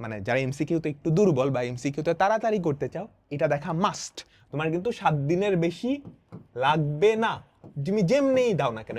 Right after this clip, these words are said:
এগুলো যদি দেখো, তাহলেও লাগবে না। So, এগুলোও মাস্ট দেখবা। তো এই সাত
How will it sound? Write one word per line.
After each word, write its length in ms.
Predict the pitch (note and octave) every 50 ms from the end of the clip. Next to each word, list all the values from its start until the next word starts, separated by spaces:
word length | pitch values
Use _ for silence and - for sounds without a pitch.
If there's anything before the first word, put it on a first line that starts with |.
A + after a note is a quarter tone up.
| A#2+
এগুলো 160 | B2+ C#3+ E3 E3+ E3
যদি 120 | F3+ G3 D#3+ D3 F3+
দেখো, 220 | F#3 - A3+ C4+ - - _ - - - - - _ - -
তাহলেও 300 | B3 C4 C4+ C4 A#3+ F#3 C3+
লাগবে 200 | A2 G2+ G2 G#2 -
না। 40 | - _ _ _ _ _ _ -
So, 60 | - E3 C#3
এগুলোও 320 | B2+ B2 D#3 G3+ B3 C4 C4 A3 F#3+ G#3+
মাস্ট 280 | A#3+ - - - - - B2 A#2
দেখবা। 260 | G#2+ E2 C2+ - - - _ _ _ _ _ _ _ _ _ _ _ _ _ _ _
তো 60 | - - - - B3
এই 100 | C4+ A3 -
সাত 180 | E3 C#3+ A#2